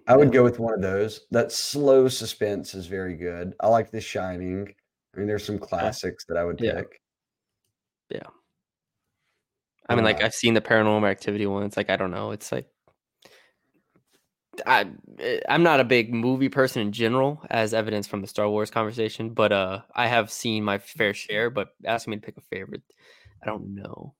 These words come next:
Speaker 2: specifically. I'd probably just scroll on Netflix until I see one that I wanna watch.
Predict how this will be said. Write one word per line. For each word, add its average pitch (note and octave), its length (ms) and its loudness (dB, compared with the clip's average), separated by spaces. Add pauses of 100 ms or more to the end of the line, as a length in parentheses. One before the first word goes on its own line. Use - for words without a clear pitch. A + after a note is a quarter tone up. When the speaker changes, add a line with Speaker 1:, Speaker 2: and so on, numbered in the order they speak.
Speaker 2:
specifically. - 760 -16 (440)
I'd A#2+ 180 -2
probably A2+ 200 2
just G#2 180 -8
scroll G#2 300 0
on G#2 120 0
Netflix G2+ 420 -4
until A#2 220 -12
I A2+ 180 -8 (520)
see - 180 -12
one A2+ 160 -10
that - 80 -14
I G#2 60 -12
wanna A#2 180 -14
watch. - 420 -20